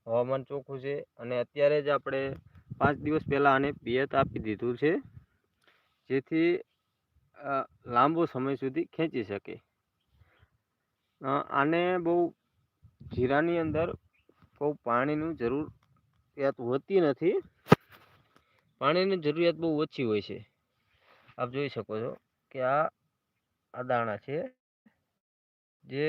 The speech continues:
કમ્પ્લીટ એક અને દેશી ભાષામાં કહેવાય કે એક માળનું કામ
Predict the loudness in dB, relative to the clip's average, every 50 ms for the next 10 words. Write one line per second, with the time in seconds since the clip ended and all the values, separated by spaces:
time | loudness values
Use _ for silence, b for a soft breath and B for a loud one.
0 | -2 -2 -2 -4 -4 -4 -4 -2 -2 -2 -2 -4 _ _ _ _ _ _ _ _
1 | _ _ _ _ _ _ _ _ _ _ _ _ _ _ _ _ _ -12 -8 -6
2 | -6 -6 -8 -12 _ _ _ _ _ _ _ _ -8 -6 -4 -4 -4 -4 -6 -8
3 | -12 _ _ _ _ -8 -6 -6 -6 -4 -4 -2 0 0 0 0 -2 -4 -4 -4
4 | -4 -4 -2 0 0 0 0 -2 -4 -10 _ _ _ -20 -20 -12 -8 -8 -8 -6
5 | -4 -2 0 0 0 0 -2 -6 -8 -8 -10 -14 _ _ _ _ _ _ b b
6 | b b b b _ _ _ -2 -2 -2